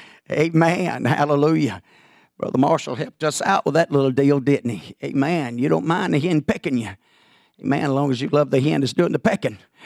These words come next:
Hallelujah. But if you don't care much for that hen, <laughs> amen. Uh, <laughs> well, <laughs> I'll just leave it alone. <laughs> Hallelujah. But that's the truth.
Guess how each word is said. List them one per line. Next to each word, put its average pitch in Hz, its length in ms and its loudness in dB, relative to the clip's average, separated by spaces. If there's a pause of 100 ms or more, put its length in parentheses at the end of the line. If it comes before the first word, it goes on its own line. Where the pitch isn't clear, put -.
(420)
Hallelujah. 160 560 2
But - 120 -6
if - 40 -4
you 165 80 2
don't 160 180 -2
care 180 160 2
much 175 280 0
for 156 80 -6
that 160 180 4
hen, 170 460 2 (440)
<laughs> - 380 -16
amen. 156 1000 -2 (480)
Uh, - 220 -2
<laughs> 101 220 -2
well, 123 400 0 (500)
<laughs> - 80 -6
I'll 127 120 0
just - 360 -4
leave 160 200 -2
it 170 180 0
alone. 156 520 -8 (180)
<laughs> - 180 -10
Hallelujah. 151 800 0 (400)
But - 120 -4
that's 185 260 0
the 156 60 -4
truth. 240 500 4